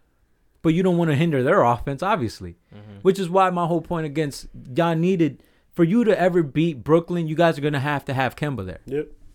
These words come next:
Speaker 3: hundred percent.
Speaker 1: Otherwise, it's not, it's just not gonna work. I don't, I just don't see how you guys are gonna beat 'em.
Speaker 3: Yeah, hundred percent.
Speaker 1: Um, you guys need to have someone in that
Speaker 3: Not just
Speaker 1: position
Speaker 3: that,
Speaker 1: able
Speaker 3: yeah,
Speaker 1: to
Speaker 3: man.
Speaker 1: score and make the other player work.
Speaker 3: Not just that, dude.
Speaker 1: And
Speaker 3: Like,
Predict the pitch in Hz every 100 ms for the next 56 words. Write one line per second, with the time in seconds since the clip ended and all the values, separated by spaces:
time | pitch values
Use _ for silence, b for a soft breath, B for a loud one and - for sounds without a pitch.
0 | - 131 131 123 - 123 117 - - 151
1 | 175 170 170 147 160 165 135 147 165 165
2 | 151 143 165 107 _ - - 135 139 127
3 | 123 151 143 156 143 143 139 123 123 117
4 | 127 87 98 117 113 123 131 120 110 117
5 | 117 127 123 120 110 - _ - 127 127
6 | 156 143 151 151 143 147 139 131 _ _
7 | _ _ _ - 170 160 160 156 147 151
8 | 139 135 143 139 131 123 151 139 127 113
9 | 107 156 165 165 160 B B 131 139 147
10 | 135 135 143 139 156 147 113 117 135 98
11 | - 117 139 160 143 113 123 127 117 131
12 | 127 120